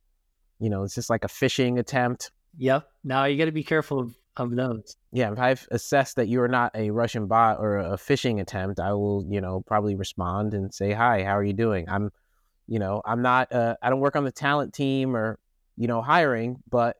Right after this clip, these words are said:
Speaker 1: I can refer you. And if they like you, then, you know, good to go." Um, but yeah, I'll,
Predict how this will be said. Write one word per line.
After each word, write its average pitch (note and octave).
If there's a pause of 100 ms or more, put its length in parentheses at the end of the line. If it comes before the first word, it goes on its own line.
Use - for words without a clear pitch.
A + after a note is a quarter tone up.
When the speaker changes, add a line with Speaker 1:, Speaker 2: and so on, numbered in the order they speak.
Speaker 1:
I A2+
can A2+
refer D#3+
you. A#2+
And G#2+
if -
they A2
like G2
you, A#2
then, G#2+ (100)
you F#2
know, F#2+ (480)
good G#2+
to A#2+
go." C3 (720)
Um, G2+
but A#2
yeah, A2
I'll, A#2+